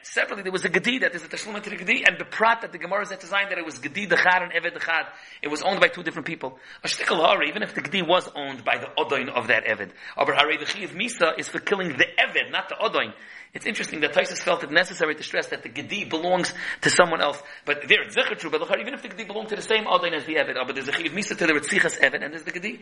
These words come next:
And still we do say, Kam Levi Rav Minei. Another case, that a Roidif, that has a Ptur of Kamer Amni, 'cause he's, he's, he's Nitin Natzila ben Afshay, and he, even if he breaks Kalim of someone else,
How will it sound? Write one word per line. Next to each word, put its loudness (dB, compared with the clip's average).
And 8
still 4
we 8
do 4
say, 4
Kam 4
Levi -4
Rav 4
Minei. -10
Another 4
case, 2
that 4
a 8
Roidif, 4
that 2
has 4
a -8
Ptur -2
of 2
Kamer 4
Amni, 0
'cause -10
he's, -12
he's, -12
he's -8
Nitin -4
Natzila 2
ben 4
Afshay, 2
and 0
he, -14
even -8
if -12
he -8
breaks 0
Kalim 0
of 0
someone 6
else, 2